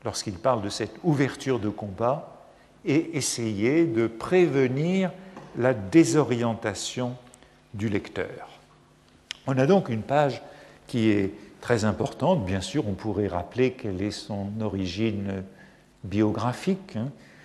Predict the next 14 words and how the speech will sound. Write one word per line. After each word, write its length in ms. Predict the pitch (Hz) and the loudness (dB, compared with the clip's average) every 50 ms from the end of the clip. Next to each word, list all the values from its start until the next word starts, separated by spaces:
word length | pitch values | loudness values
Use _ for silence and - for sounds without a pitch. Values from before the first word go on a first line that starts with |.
| - - - _ 175 | -20 -20 -14 _ 0
Euh, 420 | 131 117 113 110 107 110 - - 139 - - - - - - - _ - 202 185 170 170 175 175 165 - - | 2 2 4 2 2 0 -2 -4 -8 -12 -16 -20 -20 -20 -20 -20 _ -16 -14 -14 -12 -12 -14 -14 -16 -16 -10
Proust 480 | - - 131 143 - - - - - | -2 0 2 2 2 0 -4 0 2
a 280 | 113 95 92 92 95 - - - - - - - | 2 2 2 0 -2 -6 -14 -20 -20 -20 -12 -2
évoqué 420 | 180 127 107 101 110 110 - 135 127 | 0 0 4 4 2 4 4 0 2
déjà 380 | 110 117 117 113 151 180 175 | 4 2 2 4 6 4 4
cette 320 | 147 - - 120 104 - - | 4 2 -2 -4 -6 -6 -8
transformation 880 | - - 143 127 - - 139 127 123 123 120 113 - - 143 139 139 | -2 -2 -2 0 4 4 4 4 4 2 0 -2 -2 -2 -2 -2 -2
que 380 | 135 - - 120 110 107 104 104 - - - - - - _ _ _ _ | -4 -4 -2 -2 0 0 -2 -4 -10 -18 -20 -20 -20 -20 _ _ _ _
l'automobile 880 | - 110 123 127 - 147 139 139 135 127 120 117 127 127 113 107 98 - - - - - - - - _ _ | -4 -2 -2 2 2 2 2 2 2 0 2 2 2 2 2 0 -2 -4 -8 -16 -20 -20 -20 -20 -20 _ _
apporte 800 | - 139 127 - - - 143 120 - - - - - - - - - - - - _ _ _ _ _ | -2 0 0 0 2 2 4 4 4 -2 -10 -14 -16 -16 -18 -18 -20 -20 -20 -20 _ _ _ _ _
au 100 | - 120 | -4 -2
sens 420 | 101 - - - 131 127 113 98 95 | -2 -2 -2 0 0 0 0 0 0
de 100 | 90 107 | 0 2
l'espace 1040 | 98 98 90 - - - - - 151 185 208 196 - - - - - - - - | 2 2 0 0 -4 -4 6 6 6 8 8 4 0 -2 -4 -4 -6 -8 -12 -16